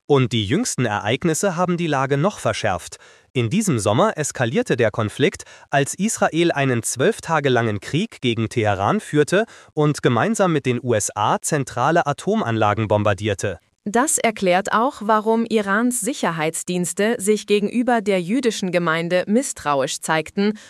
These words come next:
Speaker 2: und die Überwachung verstärkten.
Speaker 1: Ein anderes brisantes Thema aus der Politik, die Situation um Friedensnobelpreisträgerin Maria Corina Machado, wird immer unklarer.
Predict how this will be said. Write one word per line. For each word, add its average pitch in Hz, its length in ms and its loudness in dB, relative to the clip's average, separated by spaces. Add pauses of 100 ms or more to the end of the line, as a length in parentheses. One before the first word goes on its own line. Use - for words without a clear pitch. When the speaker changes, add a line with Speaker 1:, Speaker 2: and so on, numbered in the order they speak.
(120)
Speaker 2:
und 226 160 2
die 247 100 0
Überwachung 190 600 0
verstärkten. - 840 -6 (260)
Speaker 1:
Ein 143 220 4
anderes 156 480 2
brisantes 127 600 0
Thema 160 300 2
aus 160 160 -2
der 165 100 2
Politik, 170 560 -2 (320)
die 165 160 0
Situation 185 720 2
um 160 220 0
Friedensnobelpreisträgerin 139 1600 0
Maria 143 540 0
Corina 151 500 0
Machado, 131 720 0
wird 131 320 0
immer 143 280 2
unklarer. 92 640 -2